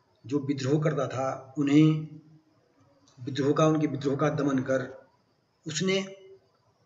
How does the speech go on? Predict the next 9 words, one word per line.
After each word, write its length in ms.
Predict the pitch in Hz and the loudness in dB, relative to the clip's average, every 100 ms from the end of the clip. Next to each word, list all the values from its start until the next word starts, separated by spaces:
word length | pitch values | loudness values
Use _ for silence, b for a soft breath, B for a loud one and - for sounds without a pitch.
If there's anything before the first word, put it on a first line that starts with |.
| _ | _
उन्हें 360 | 151 165 165 - | 4 4 4 -2
इतना 360 | - 160 185 | -8 -4 0
निर्धन 380 | 170 143 147 175 | 2 4 6 6
बना 200 | 160 143 | 6 4
दिया 360 | 135 143 147 151 - - - _ _ _ _ _ _ | 4 2 2 -2 -4 -12 -18 _ _ _ _ _ _
कि 60 | 139 | -4
जिससे 360 | 147 147 165 | 0 2 4
वह 420 | 160 143 139 151 127 | 4 4 4 2 0
विद्रोह 640 | 120 127 127 147 - | -4 -2 -2 -2 -8